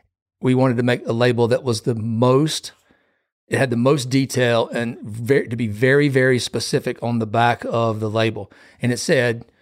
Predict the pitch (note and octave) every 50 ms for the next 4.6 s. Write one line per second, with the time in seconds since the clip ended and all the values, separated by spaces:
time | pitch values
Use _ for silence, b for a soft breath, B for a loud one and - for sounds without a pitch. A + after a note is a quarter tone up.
0 | b b b _ - - A2 A#2+ C3 C#3 A#2+ - B2+ B2 B2 B2+ B2+ A#2+ - B2+
1 | B2 - - C3 B2 A#2+ A#2+ A#2+ - _ _ _ _ - D#3+ B2+ B2+ B2 A#2+ A2+
2 | A#2+ A#2 A2+ A#2 A2+ G#2+ - B2+ A#2 A#2 A2+ A2 - - A2 G2+ G#2+ A2+ A2+ A2
3 | A2 A#2 A2 G#2+ G#2+ - - - A2+ A2+ A#2+ B2+ B2 A#2+ A2 - A2 A2 A2+ A2+
4 | A2+ - A2+ G2+ - - A#2+ A#2 A#2 A2+ B2